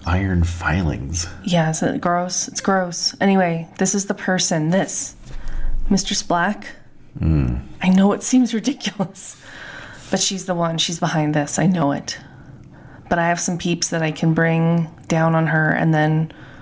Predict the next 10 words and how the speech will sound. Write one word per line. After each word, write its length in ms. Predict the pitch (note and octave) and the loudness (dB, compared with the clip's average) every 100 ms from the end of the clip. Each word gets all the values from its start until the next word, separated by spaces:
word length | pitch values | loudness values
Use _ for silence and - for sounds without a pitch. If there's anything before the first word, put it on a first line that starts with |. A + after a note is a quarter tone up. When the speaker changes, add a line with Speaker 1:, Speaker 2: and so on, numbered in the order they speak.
| - - | -20 -2
Speaker 2:
when 200 | F#3 F3 | 0 2
night 220 | E3 D#3+ | 2 0
falls, 280 | - D3+ D3+ | -2 0 0
there's 180 | E3 D#3+ | 0 0
some 160 | E3 E3 | 2 2
other 160 | D#3+ | 0
people 320 | D#3 D#3+ D#3+ D#3 | -2 -2 0 0
that 280 | D3+ D#3 - - - - - - - - | 2 0 -6 -20 -20 -20 -20 -20 -20 -8
could 160 | - D#3+ | -2 0
help. 240 | D3 C#3 | 0 -4